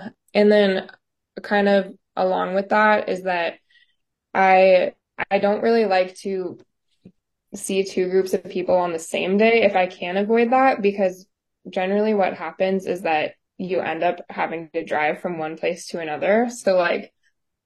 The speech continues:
let's say you spend Thanksgiving morning with your, or sorry, Christmas <laughs> morning with your mom, and then you drive over to your dad's or your in-laws later that day. You're probably spending an hour or two hours in the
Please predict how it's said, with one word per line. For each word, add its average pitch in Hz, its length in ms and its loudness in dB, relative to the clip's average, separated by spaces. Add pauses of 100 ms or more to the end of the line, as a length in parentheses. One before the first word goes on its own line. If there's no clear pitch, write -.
(220)
let's 196 140 -6
say 214 160 6
you 226 80 2
spend 190 320 -4 (260)
Thanksgiving 196 500 -2
morning 180 220 -2
with 180 140 -8
your, 160 480 -6 (140)
or 180 120 0
sorry, - 240 -4
Christmas 240 380 4
<laughs> - 0 -
morning 277 300 6
with 240 140 8
your 226 120 6
mom, 180 280 2
and 190 160 0
then 190 140 2
you 185 280 -4 (100)
drive 190 340 4
over 208 280 4
to 214 100 -2
your 196 160 2
dad's 180 440 -2 (560)
or 185 240 0
your 180 140 -4
in-laws 185 420 -2
later 180 280 -4
that 180 200 -2
day. - 320 -2 (480)
You're 208 220 4
probably 285 320 4
spending 247 640 0
an 185 160 -4
hour 220 400 0
or 196 100 0
two 220 220 -6
hours 220 300 0
in 202 80 -4
the 185 120 -10